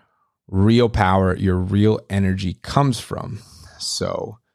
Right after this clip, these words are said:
let's work ourselves in that direction. All right, guys, thank you for tuning in, guys and girls. Episode five, Internet Capitalist Podcast. This is Luke Kish, your host. Subscribe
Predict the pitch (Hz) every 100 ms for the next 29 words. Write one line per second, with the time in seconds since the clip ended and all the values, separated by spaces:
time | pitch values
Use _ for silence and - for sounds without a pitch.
0 | _ _ - 98 - 104 107 104 - 104
1 | 104 110 113 120 120 143 - 95 - -
2 | 117 110 107 107 - 110 104 104 - 107
3 | 107 117 127 113 98 101 98 101 110 -
4 | _ _ - - - 101 - 101 107 110
5 | - 101 92 - 98 92 98 98 - 110
6 | 110 117 104 107 92 - 95 95 95 -
7 | 120 117 - 104 117 107 87 85 - 107
8 | 107